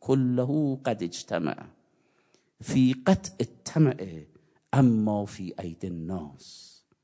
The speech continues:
همهٔ خیر رو در این دیدم، امام سجاد علیه السلام، همهٔ خیر رو در این دیدم که انسان قطع طمع کنه از دست دیگران.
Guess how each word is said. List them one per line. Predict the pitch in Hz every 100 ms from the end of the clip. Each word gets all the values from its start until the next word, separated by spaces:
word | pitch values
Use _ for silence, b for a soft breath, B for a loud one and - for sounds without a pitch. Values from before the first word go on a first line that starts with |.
| _ _ _ _ _ _
همهٔ | - - 139 151 185 175
خیر | 170 - 170 160
رو |
در | 151 139
این | 143 147
دیدم، | 139 123 113 107 98 101 _ _ _ _ _ _ _ _
امام | 107 110 107
سجاد | 104 - 120 - 139
علیه | 117 95
السلام، | 87 - 82 78 78 -
همهٔ | 101 135 156 190 175
خیر | - 160 147
رو | 131
در | 123 123
این | 139
دیدم | 139 120 113 104 95 98 b b b -
که | -
انسان | 135 127 - 165 160
قطع | 120 - -
طمع | - 101 113 -
کنه | - 87 80 -
از | 107 120 117 - - _ _ _ _ -
دست | 87 - 85
دیگران. | 71 67 69 71 67 64 69